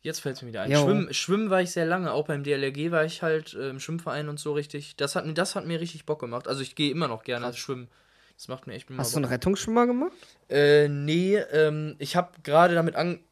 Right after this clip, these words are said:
Speaker 1: oh, sorry, ich hab grad damit angefangen. Also ich hab halt mein Gold und dann hätte ich halt
Speaker 2: Ja.
Speaker 1: mit Rettungsschwimmer Bronze, äh, an-, anfangen können.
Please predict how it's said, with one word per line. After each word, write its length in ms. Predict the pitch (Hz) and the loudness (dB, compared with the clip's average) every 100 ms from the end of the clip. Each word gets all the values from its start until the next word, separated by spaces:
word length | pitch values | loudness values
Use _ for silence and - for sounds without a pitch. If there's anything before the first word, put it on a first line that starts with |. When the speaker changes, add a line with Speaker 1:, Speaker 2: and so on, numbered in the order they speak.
| _ _ _ _ _ _ _ _ _ - | _ _ _ _ _ _ _ _ _ -8
Speaker 1:
oh, 120 | 135 | -6
sorry, 260 | 127 139 156 | -6 -6 -6
ich 200 | 120 139 | -4 -2
hab 100 | 156 | 2
grad 220 | 156 180 | 4 6
damit 160 | 170 143 | 4 0
angefangen. 480 | 165 170 - 139 135 | 2 2 0 -2 -2
Also 180 | 139 | -2
ich 120 | 135 165 | -2 -4
hab 140 | 160 | -2
halt 120 | 156 | -2
mein 160 | 139 131 | -2 -2
Gold 380 | 131 170 226 _ _ _ _ _ - | 0 0 -2 _ _ _ _ _ -8
und 140 | 139 | 2
dann 120 | 151 | 4
hätte 180 | 165 170 | 4 0
ich 120 | 160 | 2
halt 140 | 156 147 | 4 4
Speaker 2:
Ja. 260 | 135 143 - _ _ _ _ _ _ _ _ - | 4 -2 -10 _ _ _ _ _ _ _ _ -6
Speaker 1:
mit 200 | 143 135 | -4 0
Rettungsschwimmer 600 | 151 160 - 151 147 143 | 0 -2 -6 -4 -2 -2
Bronze, 720 | 131 151 165 156 143 139 - | -2 -2 -2 0 0 0 -4
äh, 220 | - - | -8 -4
an-, 200 | 151 170 - | -4 -4 -4
anfangen 420 | 160 180 202 208 | -4 -2 -4 -4
können. 300 | - 220 | -4 -6